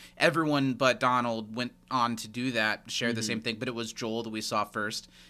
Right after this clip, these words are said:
Speaker 1: And then a little bit later, we saw the official announcement on social media from Peacock that the Community movie was happening, and it was happening on Peacock. Uh, and I wanna talk about that and how it changes everything about this podcast that we thought was just about fucking stick a knife in it. It's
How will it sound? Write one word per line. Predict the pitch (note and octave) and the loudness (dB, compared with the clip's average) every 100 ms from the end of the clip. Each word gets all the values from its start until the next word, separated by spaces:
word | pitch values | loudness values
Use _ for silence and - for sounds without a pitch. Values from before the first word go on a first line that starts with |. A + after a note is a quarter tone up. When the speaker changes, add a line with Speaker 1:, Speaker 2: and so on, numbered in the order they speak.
| - | -12
Speaker 1:
And | A#2 C3 | -4 0
then | C3 | 2
a | |
little | C3+ C3+ | 2 0
bit | A#2+ B2+ A2+ | 0 -2 -2
later, | A2+ A2 B2 | -2 0 -2
we | A#2+ | -2
saw | A#2+ C3 | 0 2
the | A#2+ A#2+ | 2 0
official | A#2 D3 - C3+ B2+ | -2 -2 -2 0 0
announcement | A2+ A2+ A2+ A#2+ A#2 | 2 0 -2 -6 -4
on | A2+ A2+ | -4 -4
social | A2+ A2+ A#2 | -4 -6 -6
media | A2 G#2+ G#2+ G#2+ | -6 -4 -4 -4
from | - G#2 | -6 -8
Peacock | F#2+ E3+ D3 A2+ A2+ - - - | -6 -4 2 2 2 -2 -20 -14
that | - A#2 | -8 -6
the | C3 | -4
Community | C#3+ D#3 D#3 B2+ | 0 0 2 0
movie | B2+ A2+ | 0 -2
was | B2 | 0
happening, | B2 G2+ - A2+ | 2 0 0 -4
and | A2+ | -2
it | |
was | A2 | -2
happening | - B2 B2+ A#2+ | 2 2 2 -4
on | G#2+ G#2+ | -4 -6
Peacock. | - D3+ C3 F2+ G2+ - - - - - - | -6 -6 -2 -2 -2 -6 -20 -20 -20 -20 -4
Uh, | A#2+ B2 B2+ | 2 4 6
and | C3 | 6
I | C3 | 4
wanna | C3+ C#3+ C#3 | 4 2 0
talk | - C#3+ F3+ - - | 2 4 4 -2 -6
about | C#3+ C#3+ C#3+ D3 - C3+ | 0 4 4 4 0 6
that | C3+ E3+ F#3 | 8 8 4
and | D3 C#3+ | 0 0
how | C3+ C#3 C#3 | 4 4 4
it | C3+ C#3 C#3 - - - | 2 -2 -2 -14 -20 -6
changes | - D3+ D#3+ D#3 E3 D3+ | 4 6 6 6 2 4
everything | C#3 C#3 E3 D#3+ E3 E3 E3 | 4 4 2 0 0 2 2
about | D3+ D#3 | 4 4
this | D3+ - | 2 4
podcast | - D3 C#3+ E3+ E3+ - | 8 8 8 4 4 0
that | E3+ | -2
we | D3 | -2
thought | - D#3 E3 | 4 6 6
was | D#3 C3+ | 2 -2
just | A2+ C#3+ C#3 | -2 -4 0
about | D3+ D3 - | 4 4 8
fucking | - - E3 D3 C3 | 12 12 12 10 2
stick | - - D#3 | 0 0 0
a | C#3 | 2
knife | B2 C#3 C#3 | 4 4 2
in | D#3+ | -2
it. | D#3+ | 0
It's | C#3+ - | -2 -2